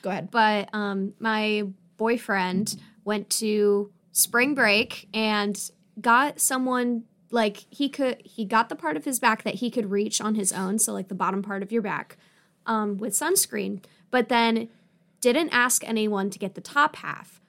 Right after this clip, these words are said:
Speaker 2: So he came home horribly sunburnt and was peeling, like, literally everywhere, and I would just sit and peel, like,
Speaker 1: Ew.
Speaker 2: the big pieces of skin off his back.
Speaker 1: My grandma likes to do that.
Speaker 2: I,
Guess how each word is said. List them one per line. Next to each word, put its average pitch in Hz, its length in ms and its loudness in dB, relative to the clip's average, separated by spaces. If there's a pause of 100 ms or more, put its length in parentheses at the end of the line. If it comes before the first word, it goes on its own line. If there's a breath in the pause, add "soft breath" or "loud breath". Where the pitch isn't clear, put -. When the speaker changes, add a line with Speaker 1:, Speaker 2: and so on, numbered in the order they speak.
Speaker 2:
So 233 240 2
he 233 140 0
came 226 260 0
home 208 360 0
horribly 277 640 0
sunburnt 185 680 0 (320 soft breath)
and 233 180 2
was 220 280 2 (520)
peeling, 214 920 0 (420)
like, 208 220 -4
literally 214 760 0 (240)
everywhere, 196 1040 0
and 190 140 -6
I 196 100 -2
would 196 140 -2
just 196 320 2
sit 196 300 -2 (100)
and 208 200 -4
peel, 196 680 -4
like, 196 160 -2
Speaker 1:
Ew. 196 520 0
Speaker 2:
the 247 160 6
big 214 460 2 (180)
pieces 220 520 -2
of 196 100 -4
skin 208 380 2
off 185 180 0
his 185 160 -6
back. 180 460 -2
Speaker 1:
My 214 240 -2
grandma 196 500 -2
likes 147 380 -10
to 143 80 -14
do 139 160 -10
that. - 320 -14 (120)
Speaker 2:
I, 311 360 -2